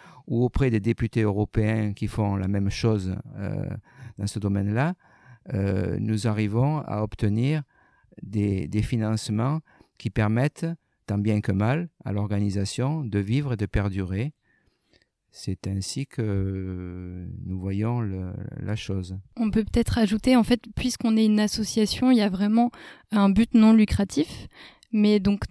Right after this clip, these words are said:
Speaker 2: pour notre fonctionnement, euh, on va fonctionner, par exemple, avec des subventions.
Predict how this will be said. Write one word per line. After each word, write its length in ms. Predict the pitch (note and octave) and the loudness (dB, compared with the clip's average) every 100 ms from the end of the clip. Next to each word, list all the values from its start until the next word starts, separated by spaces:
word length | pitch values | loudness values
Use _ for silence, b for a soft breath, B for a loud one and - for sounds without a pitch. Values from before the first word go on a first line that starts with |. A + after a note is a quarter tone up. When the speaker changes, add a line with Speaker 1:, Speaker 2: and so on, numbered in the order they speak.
| - | -6
Speaker 2:
pour 200 | - A3 | 2 4
notre 200 | G#3+ G#3 | 6 4
fonctionnement, 680 | - G#3 - G#3+ G#3 A3+ B3 | 4 0 2 2 6 6 8
euh, 260 | A#3 G3+ G3 - | 8 6 4 2
on 400 | G3+ G3+ G3 G3 | 0 2 2 2
va 180 | G3 G3+ | 4 4
fonctionner, 420 | - G3 G#3 G#3+ | 0 0 2 4
par 160 | G#3+ G3+ | 4 2
exemple, 400 | G3 A3 - G#3 | 2 0 0 2
avec 240 | G3 F#3+ | 2 4
des 140 | G3 | 2
subventions. 640 | G3 - G3 G3+ G3 - C4 | 0 -2 0 2 4 4 2